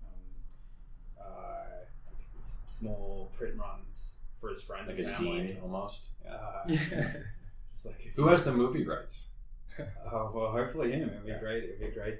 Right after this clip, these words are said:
Speaker 1: to, to get a movie out.
Speaker 3: I should have brought some copies, actually. I didn't think about that. Yeah. If you guys want some.
Speaker 2: I d-, uh, I've never turned down anything.
Speaker 3: It's a beautiful edition, too. I mean, it's, like, it's, it's a, yeah, it's a, bru-,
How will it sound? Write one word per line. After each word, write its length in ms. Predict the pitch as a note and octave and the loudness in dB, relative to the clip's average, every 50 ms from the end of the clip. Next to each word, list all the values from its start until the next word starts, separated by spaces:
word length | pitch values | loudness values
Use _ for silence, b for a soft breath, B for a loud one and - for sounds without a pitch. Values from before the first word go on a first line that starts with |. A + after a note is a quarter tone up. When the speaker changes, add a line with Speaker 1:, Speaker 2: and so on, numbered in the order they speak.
| - - | -4 -4
Speaker 1:
to, 360 | G#2 G2+ G2 G2+ G2 G2 - | -4 -4 -4 -4 -4 -6 -4
to 80 | A#2+ | -4
get 80 | A#2+ - | -4 -2
a 120 | B2+ B2 F#2+ G2 G#2+ | -2 -4 -4 -4 -4
movie 180 | A2+ A#2 G2 - - | -4 -4 -4 -4 -8
out. 160 | - - - - - - | -8 -8 -8 -8 -6 -6
Speaker 3:
I 60 | A2+ | -4
should 140 | G#2+ - F#3 | -2 0 0
have 80 | D#3 - | 2 4
brought 120 | G2 G2 - | 4 4 4
some 120 | - F2+ | 2 -2
copies, 320 | - - - - - - - | -4 -6 -8 -8 -8 -10 -10
actually. 320 | - - - - - - | -12 -12 -10 -10 -10 -10
I 80 | - - | -10 -10
didn't 80 | - | -8
think 160 | - - - | -8 -8 -8
about 140 | - - - - - | -8 -8 -8 -8 -10
that. 80 | - - - - - - - | -10 -10 -10 -12 -10 -10 -10
Yeah. 160 | - - - - - - - - - - - - - - - - - | -10 -10 -10 -10 -10 -8 -8 -8 -8 -8 -8 -8 -8 -8 -8 -8 -8
If 80 | - - | -8 -8
you 0 | |
guys 160 | - - - | -8 -8 -8
want 160 | - - - | -8 -10 -8
some. 160 | - - - - - - - | -10 -10 -10 -10 -10 -8 -6
Speaker 2:
I 160 | F2+ - - | -6 -6 -6
d-, 160 | - - - | -6 -8 -8
uh, 240 | - C#2+ D2 - - - - - - - - - - | -8 -8 -10 -10 -10 -12 -12 -12 -12 -12 -12 -8 -4
I've 240 | F#2 F2+ F2+ - - - - - | -4 -4 -4 -4 -8 -10 -10 -10
never 240 | E2+ D#2+ D#2 - - | -8 -8 -8 -8 -8
turned 200 | - - D2 D2 | -8 -8 -8 -8
down 80 | C#2+ - | -8 -10
anything. 240 | - - - - - - | -10 -10 -12 -10 -10 -8
Speaker 3:
It's 120 | - - A#2+ | -6 -6 -4
a 40 | A2 | -4
beautiful 400 | G2 G2+ G#2+ C#3+ - - G#2+ F#2 | -2 0 0 0 0 -2 -4 -4
edition, 400 | E2+ F2 F2+ - F#2 G2 - - | -4 -4 -6 -6 -6 -8 -8 -8
too. 80 | - | -10
I 80 | - F#2 F#2 | -10 -10 -10
mean, 80 | F2+ - | -10 -10
it's, 160 | - - - | -10 -12 -12
like, 160 | - - - - - - - | -12 -12 -12 -12 -12 -12 -12
it's, 160 | - - - - | -12 -12 -12 -12
it's 160 | - - - - | -10 -10 -10 -10
a, 80 | - | -10
yeah, 320 | - - - - - - - | -12 -12 -14 -12 -12 -10 -10
it's 160 | - - - | -8 -10 -10
a, 20 | - | -10
bru-, 160 | - - - | -10 -10 -10